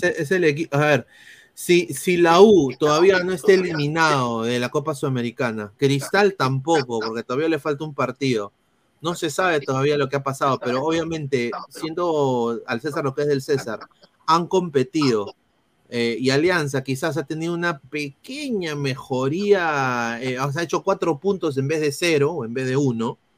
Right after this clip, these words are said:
Eh, pero, o sea, la inversión que le han puesto ha sido gi-,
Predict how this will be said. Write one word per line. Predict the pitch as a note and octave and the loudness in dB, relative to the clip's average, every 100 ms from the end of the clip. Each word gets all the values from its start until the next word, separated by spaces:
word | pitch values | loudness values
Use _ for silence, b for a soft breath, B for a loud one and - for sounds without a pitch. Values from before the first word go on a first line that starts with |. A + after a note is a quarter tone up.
| _ _ _ _ _ | _ _ _ _ _
Eh, | A2+ A#2 A#2 A2+ A2+ A2 A2 G#2+ - | -4 -2 0 0 0 0 0 -2 -2
pero, | C#3+ C3+ C3 | 0 2 2
o | C3 B2+ | 0 -4
sea, | B2 A#2 | -6 -4
la | A#2+ | -2
inversión | A#2+ A#2+ F#3 F#3+ | -4 -6 -8 -6
que | D#3+ | -4
le | D#3 | -4
han | E3 C#3 | -6 -6
puesto | F#3 - C#3+ | -6 -6 -8
ha | |
sido | E3+ E3+ | -4 -6
gi-, | - - | -8 -20